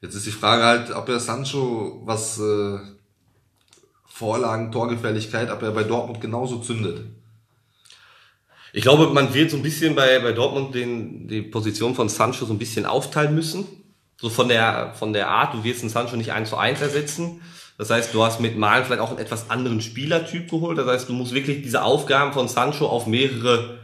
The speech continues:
Speaker 2: Schultern verteilen, dass du als Kollektiv dann, dann spielst. Und zur Not hast du immer noch Erling Haaland vorne stehen,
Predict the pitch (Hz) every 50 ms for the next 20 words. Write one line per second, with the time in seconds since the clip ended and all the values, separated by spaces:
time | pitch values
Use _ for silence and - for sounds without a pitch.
0 | - - - - 143 165 156 120 92 92 - 95 - - 101 98 107 127 139 143
1 | - - - - - - _ - 110 113 123 117 110 110 - - 117 113 107 110
2 | 113 120 156 156 160 156 107 98 98 98 101 101 98 - - - 101 120 135 131
3 | 123 113 107 107 104 113 117 - 117 107 107 117 117 117 107 113 113 113 - 104
4 | 107 110 110 104 101 101 107 113 113 107 - 120 117 117 117 110 - - 113 113
5 | 113 110 -